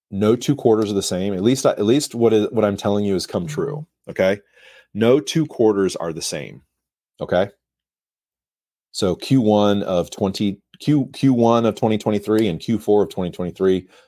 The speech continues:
are not the same. And Q four of twenty twenty-two and Q four of twenty twenty-three are not the same. It's okay.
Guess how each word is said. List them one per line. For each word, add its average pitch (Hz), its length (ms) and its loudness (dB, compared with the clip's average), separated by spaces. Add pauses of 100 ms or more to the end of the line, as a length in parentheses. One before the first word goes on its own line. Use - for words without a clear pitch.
(120)
are 85 80 -6
not 90 180 0
the - 80 -10
same. 76 400 -8
And 80 100 -14
Q 113 180 -2
four 123 300 4
of 104 100 0
twenty 101 200 -2
twenty-two 101 540 0
and 82 100 -8
Q 113 140 -4
four 113 260 0
of 95 60 -2
twenty 104 180 -4
twenty-three 110 400 -4
are 80 80 -2
not 82 220 -6
the - 40 -18
same. 50 320 -12 (2000)
It's - 120 -4
okay. 117 560 0